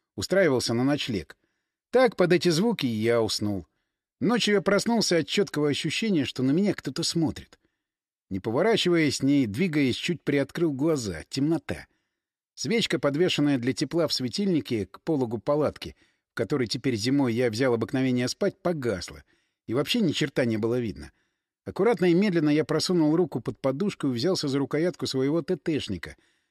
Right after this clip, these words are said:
с которым, впрочем, как и с наганом, не расставался и ночью. Выждал. Ничего и никого, но ощущение чьего-то взгляда не проходило, блин. Да что ж это такое?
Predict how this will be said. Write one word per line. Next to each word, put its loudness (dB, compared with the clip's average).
с -14
которым, 0
впрочем, 0
как -4
и 0
с -6
наганом, 2
не 0
расставался -2
и 0
ночью. -4
Выждал. 0
Ничего -2
и 2
никого, 2
но 0
ощущение 0
чьего-то 0
взгляда 0
не 2
проходило, -2
блин. -6
Да -4
что 0
ж -2
это -14
такое? -2